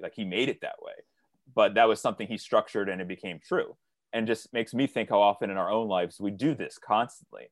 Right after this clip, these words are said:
And then we're like, "Look, true, like, look, it proved my point, but I made it happen that way." And that might provide comfort for a lot of people, but I think for Chekhov, it was, it was frustrating. I feel that frustration, uh, in this story when I read it.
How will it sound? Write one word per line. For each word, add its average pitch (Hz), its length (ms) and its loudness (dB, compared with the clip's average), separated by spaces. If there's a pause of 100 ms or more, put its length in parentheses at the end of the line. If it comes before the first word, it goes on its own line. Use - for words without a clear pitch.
(100)
And 107 120 -2
then 104 100 0
we're 98 100 2
like, 95 220 2
"Look, - 260 0
true, 131 360 -4
like, 98 280 -2
look, 147 200 2
it 95 160 -6
proved 143 280 -2
my 101 160 2
point, 107 420 -4 (380)
but 113 100 6
I 110 80 6
made 123 260 2
it 90 80 -2
happen 73 380 -10
that - 200 -18
way." - 220 -16 (1160)
And 117 80 -2
that 120 80 6
might 117 140 4
provide 104 280 2
comfort 135 380 0
for 113 60 0
a 104 40 4
lot 90 140 6
of - 80 -2
people, 90 320 -2
but 87 160 0
I 90 180 0
think 101 140 -6
for 90 100 -6
Chekhov, 90 520 2
it 85 80 -4
was, 80 320 -12 (100)
it 85 60 -10
was 92 240 -4
frustrating. 85 800 0 (320)
I 92 80 0
feel 120 260 2
that - 160 4
frustration, 82 640 -4 (500)
uh, 80 300 4
in 80 100 -8
this 71 140 -12
story 69 300 -8 (160)
when - 120 -20
I 67 40 -16
read 65 160 -14
it. - 100 -18